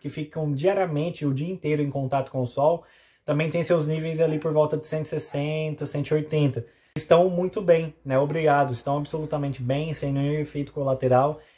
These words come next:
e com a saúde lá em cima também, ok? Então, literalmente, essa é uma dose segura. Claramente, eu parei de suplementar, estou apenas tomando sol pra manter. Ano que vem, eu repetirei o exame pra ver quanto que baixou.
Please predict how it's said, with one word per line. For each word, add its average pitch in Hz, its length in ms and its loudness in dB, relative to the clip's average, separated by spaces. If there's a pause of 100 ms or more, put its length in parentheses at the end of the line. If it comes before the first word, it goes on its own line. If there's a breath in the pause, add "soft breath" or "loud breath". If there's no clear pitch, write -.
(120 soft breath)
e 123 60 -8
com 139 120 -2
a 135 60 0
saúde 143 300 0
lá 143 140 0
em 156 80 -6
cima 143 340 -4
também, 147 560 2 (320 soft breath)
ok? 156 460 0 (260 loud breath)
Então, 170 480 2
literalmente, 180 480 2
essa 147 120 0
é 147 60 -2
uma 147 120 -2
dose 139 240 2
segura. 170 380 4
Claramente, 156 560 2
eu 131 80 -4
parei 139 260 2
de 131 320 0
suplementar, 147 640 0
estou 147 220 2
apenas 143 320 -2
tomando 143 320 0
sol 131 320 4
pra 135 180 2
manter. 127 500 2 (320 soft breath)
Ano 151 220 2
que 175 160 -2
vem, 143 280 2
eu 139 80 2
repetirei 160 540 0
o 156 40 0
exame 147 440 4 (280 soft breath)
pra 143 160 2
ver 147 160 2
quanto 190 420 0
que 180 100 -6
baixou. 151 680 4